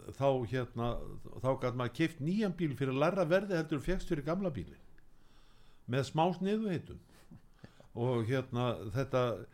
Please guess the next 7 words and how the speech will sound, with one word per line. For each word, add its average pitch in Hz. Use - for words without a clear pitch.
þe-, 160
þetta 156
náttúrulega 143
skapar 156
stórfellt 170
rugl 165
í 127